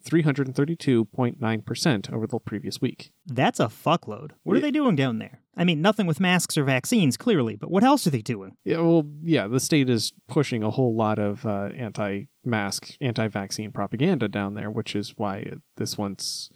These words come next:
Speaker 1: uh, easily the most predictable explosion of covid.
Speaker 2: I wish we could, <sighs> okay, I don't wanna say I wish we could be in a pandemic, but if we have to be in a pandemic,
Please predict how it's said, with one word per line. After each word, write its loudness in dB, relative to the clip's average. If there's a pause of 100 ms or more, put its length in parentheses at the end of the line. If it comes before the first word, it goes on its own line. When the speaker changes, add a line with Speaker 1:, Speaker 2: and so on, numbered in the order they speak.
(120)
Speaker 1:
uh, 0
easily 4
the 4
most 2
predictable 0
explosion -2
of -12 (160)
covid. -2 (300)
Speaker 2:
I 2
wish 2
we 2
could, -2 (420)
<sighs> -14 (300)
okay, 0
I -8
don't 0
wanna 0
say 2
I 4
wish 2
we 0
could -4
be 2
in 2
a -4
pandemic, -8 (300)
but 0
if 4
we 4
have 4
to -4
be -4
in -2
a -4
pandemic, -6